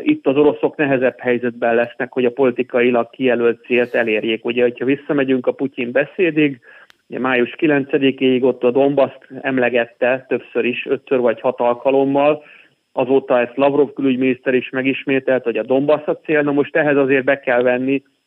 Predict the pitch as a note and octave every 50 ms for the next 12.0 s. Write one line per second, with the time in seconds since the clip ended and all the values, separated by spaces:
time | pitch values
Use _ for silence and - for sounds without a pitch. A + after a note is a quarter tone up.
0 | _ _ _ B2 A2+ - - C3 C3 C#3 C#3+ C#3+ C3+ B2+ B2 C3 C3 B2 C3 B2+
1 | B2 B2 A#2 B2 A#2 - C3 A#2+ - A#2+ B2 A#2+ A#2 A#2 A#2+ A2 - - B2+ A#2
2 | A#2 A#2 - - C3+ C3+ C#3+ - - _ _ - - - - - - - _ _
3 | - C3+ C3 B2+ B2+ B2+ B2+ B2 A#2 - C#3 C#3 C#3+ C#3 C3+ C3 F#2 C3 C3+ C3+
4 | C3+ C3+ C3 C3 B2 A2+ - - _ - A#2+ G#2 G#2 G2+ G2+ - - A#2 A2 -
5 | A#2+ B2 C#3 D3+ D#3 C#3+ - - - D3 C3+ C3+ - - D3+ C3 C3 B2+ B2+ B2+
6 | A#2 A#2+ B2+ B2 A#2 B2+ B2+ C3 - - - C3+ A#2+ A#2+ A#2+ A#2+ A#2 A2+ G#2+ -
7 | - - C3 B2 A#2+ A#2+ A#2 A#2 G#2 - A#2+ A#2+ A2+ A2+ A#2 A#2 A#2 A#2 A#2+ A#2+
8 | A#2+ A2+ - _ _ _ C3 A#2+ A#2+ A#2+ A#2+ A#2 B2 B2 A#2 A#2+ B2+ B2 B2+ B2
9 | - - B2+ A#2+ A#2 A#2 - A#2+ A#2 A#2+ A#2+ B2+ A#2+ A2+ A2 - A#2 - - B2
10 | A#2 A2+ A2+ A#2 A#2+ - A#2 A2+ - - B2+ A#2+ A#2 B2 A2 A2+ A2 A2 A2 A2
11 | _ - A#2 A2 A2 A2 B2 A#2 A2 A2 - A#2+ B2 B2+ C3+ C#3+ D3+ D3 -